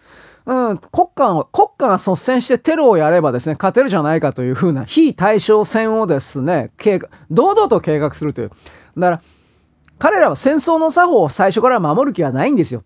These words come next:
ハーグであるとか、ジュネーブであるとか、いろいろ戦争の作法を守っているんですが、あー、彼らはバレなかったらへっちゃらで毒ガスでもですね、生物兵器でも普通に使うんですよ。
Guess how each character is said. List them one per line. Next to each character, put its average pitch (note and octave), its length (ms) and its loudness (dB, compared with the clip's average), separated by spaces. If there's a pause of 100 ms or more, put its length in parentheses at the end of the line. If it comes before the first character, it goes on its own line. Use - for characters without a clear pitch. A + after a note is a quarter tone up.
ハ F3 220 0
ー D#3+ 60 -2
グ C#3 100 -4
で C#3+ 100 0
あ E3 60 0
る E3+ 80 -4
と D3 60 -8
か、 C#3 120 -4
ジ C3+ 100 -4
ュ D3+ 40 -2
ネ E3 120 0
ー F3+ 60 -2
ブ D3+ 80 -4
で C#3+ 60 0
あ C#3+ 40 0
る D3+ 60 -2
と C#3+ 80 -6
か、 C3+ 80 -4
い C3 80 -2
ろ D#3 100 2
い D#3+ 40 2
ろ E3 100 0
戦 E3 160 -4
争 D#3 160 -4
の D#3+ 120 -4
作 G3 160 -2
法 E3 100 0
を C3+ 40 -2
守 D3+ 300 -4
っ - 20 -20
て D3+ 120 -4
い C#3+ 160 -4
る G#3 120 0
ん G#3 100 -2
で C#3 120 -4
す - 100 -10
が、 F#3+ 160 -4 (320)
あ C4+ 220 0
ー、 B3 40 -2
彼 D4+ 200 2
ら C#4 80 4
は F#3 80 0
バ E3 140 2
レ G#3+ 40 2
な B3+ 100 -2
か F#3+ 80 2
っ - 60 -4
た - 80 -6
ら C3 80 -2
へ D#3 140 0
っ C#3+ 40 -2
ち - 120 -4
ゃ G#3+ 60 0
ら A#3 80 0
で A3+ 100 0
毒 E3+ 260 0
ガ F#3+ 140 0
ス E3+ 100 -10
で A#3+ 80 4
も A#3 120 -4
で D#3+ 80 -4
す - 100 -10
ね、 E3 60 -6
生 F3 180 -2
物 D#3 200 -4
兵 G3+ 120 0
器 F#3+ 80 -6
で D3 60 -2
も B2+ 40 -4
普 - 120 -12
通 E4 280 -2
に G#4 140 0
使 - 260 -2
う F#3+ 100 0
ん A3 60 -2
で D#3 80 -4
す B2 100 -10
よ。 A#2 120 -10